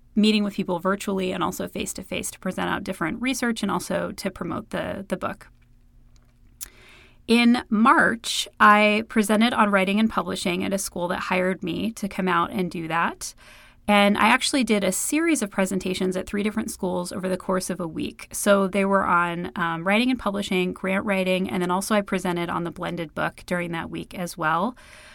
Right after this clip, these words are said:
Um, and then I had, um, a presentation at a conference that month that I presented on the research unit, another webinar on the blended book,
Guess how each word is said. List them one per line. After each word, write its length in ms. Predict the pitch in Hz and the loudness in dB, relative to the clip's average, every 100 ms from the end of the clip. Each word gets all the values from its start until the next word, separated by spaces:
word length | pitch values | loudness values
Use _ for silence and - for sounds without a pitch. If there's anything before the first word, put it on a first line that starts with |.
| - | -12
Um, 360 | - 190 180 185 | 4 6 6 4
and 160 | - 208 | 2 2
then 80 | |
I 140 | 202 202 | 4 0
had, 560 | 196 208 196 202 196 - | 4 6 6 6 0 0
um, 300 | 196 190 - | 0 2 -4
a 80 | 208 | -6
presentation 600 | - 208 208 220 202 190 | 0 2 2 0 -2 -2
at 100 | 190 | -4
a 60 | |
conference 500 | 180 - 269 294 285 | -8 2 2 2 -2
that 160 | - 277 | 0 0
month 400 | 247 233 262 - - | 2 0 0 -4 -6
that 140 | 196 | 0
I 80 | 196 | 0
presented 500 | - 190 185 185 185 | 0 -4 -2 -2 -2
on 180 | - 175 | -2 -4
the 100 | 170 | 0
research 420 | 220 226 226 226 | 0 0 -2 0
unit, 440 | 214 208 208 - - - - - | 0 0 -4 -8 -12 -20 -20 -2
another 360 | 196 185 214 | 2 4 4
webinar 600 | 233 202 196 185 180 196 220 | 4 2 2 2 2 0 0
on 140 | 190 | 0
the 100 | 185 | 0
blended 440 | 185 185 185 185 - | -2 -4 -4 -6 -4
book, 320 | - 190 | -4 -4